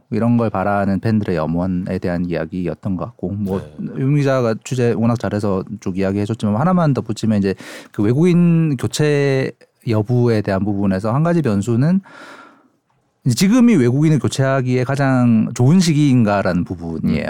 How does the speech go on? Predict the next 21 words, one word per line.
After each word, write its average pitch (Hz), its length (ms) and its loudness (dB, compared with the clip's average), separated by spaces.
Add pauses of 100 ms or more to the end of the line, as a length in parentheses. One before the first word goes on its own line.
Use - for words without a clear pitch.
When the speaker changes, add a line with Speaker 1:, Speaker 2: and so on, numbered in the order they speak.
(120)
Speaker 2:
음. 85 60 -4
아, 87 360 -6
Speaker 1:
그러니까 80 180 -8
Speaker 2:
예. 69 40 -14 (880)
Speaker 1:
어, 214 580 -6 (360)
예전에 185 260 4
야구에 139 160 2
산다에서 139 800 0 (1040)
케이비오에 240 460 4
올 160 180 4
수 - 140 -2
있는 135 260 4
외국인 117 340 2
선수의 127 360 2
풀이 180 880 2 (340)
되게 123 220 2
많이 104 280 2
줄었다라는 87 1040 0
말씀을 78 560 -2
드렸잖아요. 85 640 -4
그건 87 260 -2